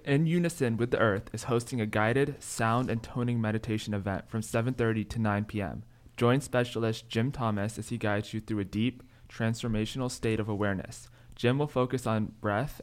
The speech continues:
and will include the use of poetry, singing bowls, shruti boxes, chimes,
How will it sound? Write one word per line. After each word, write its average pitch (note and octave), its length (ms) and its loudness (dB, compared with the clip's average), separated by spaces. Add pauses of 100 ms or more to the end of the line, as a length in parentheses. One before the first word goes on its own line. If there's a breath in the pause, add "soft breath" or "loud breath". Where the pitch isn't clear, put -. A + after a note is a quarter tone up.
and G#2+ 140 -2
will G2+ 140 0
include B2 340 -2
the B2 80 -4
use A#2+ 240 0
of A2+ 80 -6
poetry, A2 580 -2 (220 soft breath)
singing B2 400 0
bowls, A#2+ 460 0 (240)
shruti A#2+ 420 -2
boxes, A#2+ 600 0
chimes, A2 680 -2